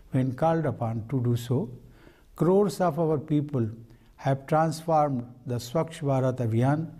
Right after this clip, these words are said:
and the covid vaccination drive into mass movements. A great deal of credit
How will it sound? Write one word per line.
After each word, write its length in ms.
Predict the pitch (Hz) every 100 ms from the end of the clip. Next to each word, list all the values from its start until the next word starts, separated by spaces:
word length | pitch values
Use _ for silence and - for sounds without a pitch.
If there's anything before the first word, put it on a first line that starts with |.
| - - _
and 180 | 135 131
the 80 | 123
covid 580 | - 143 143 147 143 - -
vaccination 760 | 143 143 - 151 131 - 131
drive 320 | 110 117 120 120 - - - - - 143
into 500 | 135 127 131 131 - - _
mass 400 | 120 131 139 -
movements. 720 | 123 120 107 113 101 - - - _ _ _ - - -
A 120 | - 123
great 360 | 139 160 143
deal 240 | 143 160 156
of 180 | 147
credit 520 | 151 151 147 180 175